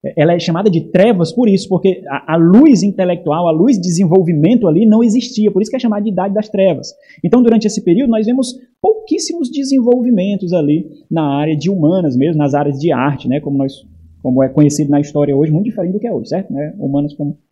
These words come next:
é hoje não, na área de artes não. Mas nós vemos ali elaborações sobre a expiação. Por exemplo, foi quando onde nasceu, ali no século dois, século três, a doutrina do purgatório. Né? Então, nós vimos essa elaboração sobre a ideia de expiação de pecados, né? De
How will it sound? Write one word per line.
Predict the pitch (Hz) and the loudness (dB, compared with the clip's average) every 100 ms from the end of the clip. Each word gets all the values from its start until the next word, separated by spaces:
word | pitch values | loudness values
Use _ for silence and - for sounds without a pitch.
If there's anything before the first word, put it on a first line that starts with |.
| _ - | _ -6
é | 127 | -4
hoje | 135 147 | -2 -4
não, | 104 | -6
na | 85 | -6
área | 127 | -6
de | 131 131 | -4 -6
artes | 120 - - | -8 -10 -12
não. | - _ - _ | -12 _ -20 _
Mas | 160 175 | 0 2
nós | 196 | 2
vemos | 208 180 | 2 0
ali | 170 202 | 0 0
elaborações | 196 185 180 175 180 185 | 0 -2 -4 -4 -6 -4
sobre | 190 185 | -4 -4
a | |
expiação. | 196 - 196 202 - 185 190 135 - _ - | -6 -6 -8 -8 -6 -4 -2 -4 -8 _ -6
Por | 175 | -2
exemplo, | 170 170 | 0 0
foi | 175 | -2
quando | 180 180 175 | -2 -2 -2
onde | 160 | -2
nasceu, | 160 151 - 202 202 | -4 -6 -4 -2 -2
ali | 147 165 | -2 -4
no | 160 | -6
século | 160 156 151 | -8 -6 -4
dois, | 151 160 | -4 -4
século | 165 156 151 | -6 -6 -4
três, | 165 | -2
a | 165 | -2
doutrina | 160 175 170 | -4 -4 -4
do | |
purgatório. | 175 175 175 156 170 156 107 - _ _ _ _ _ _ _ | -4 -4 -6 -4 -2 -2 -4 -10 _ _ _ _ _ _ _
Né? | 131 160 196 | -2 -2 0
Então, | 151 180 | 0 0
nós | 175 160 | 2 0
vimos | 196 180 | 0 -2
essa | 180 | -4
elaboração | 170 170 170 170 165 - 190 202 | -6 -6 -6 -6 -6 -6 -4 -4
sobre | - 170 170 208 - - - | -4 -2 2 0 -2 -18 -6
a | 143 | -2
ideia | 156 156 170 | 0 0 -2
de | 147 | -2
expiação | 190 - - 190 185 - 196 | -6 -8 -6 -4 -4 -4 -4
de | 180 | -4
pecados, | 175 160 147 135 127 | -8 -8 -6 -4 -4
né? | 156 | -4
De | 151 | -4